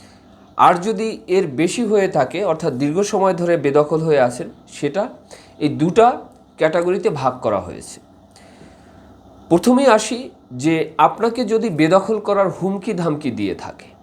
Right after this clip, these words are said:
তাহলে নাম্বার ওয়ান আপনাকে যে কাজটি করতে হবে সেটা হলো যে আপনার নিকটবর্তী যে থানা, অর্থাৎ যে থানায় আপনার জমিটা, সেই থানায় আপনি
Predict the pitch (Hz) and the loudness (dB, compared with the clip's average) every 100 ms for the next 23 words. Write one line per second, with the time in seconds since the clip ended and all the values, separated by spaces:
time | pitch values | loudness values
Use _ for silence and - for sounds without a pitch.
0 | - - - - - 160 208 226 202 - | -20 -20 -20 -20 0 2 4 4 2 -2
1 | 143 151 175 220 226 226 - 143 180 185 | 0 2 4 4 4 2 -4 -4 -4 -4
2 | 175 139 156 147 147 180 180 180 190 196 | -4 -4 0 0 0 -6 -6 -6 -4 -4
3 | 214 - 147 180 190 185 208 220 - - | -4 -4 -2 -2 -2 0 0 0 -6 -10
4 | - 139 170 165 151 151 208 180 202 196 | -4 -2 0 2 2 2 2 2 -2 -4
5 | 170 156 160 123 117 165 151 160 127 117 | -10 -8 -6 -4 0 0 0 -2 -6 0
6 | 175 196 156 151 185 254 - - - - | 0 0 -2 2 2 0 -6 -20 -20 -20
7 | _ - 127 156 151 123 135 139 135 190 | _ -2 0 4 2 2 0 0 2 0
8 | - - - _ - 208 247 - - 139 | 0 -12 -20 _ 0 4 4 2 0 2
9 | 151 220 - - - _ 135 - 170 254 | 4 2 -4 -16 -20 _ 0 0 -4 -6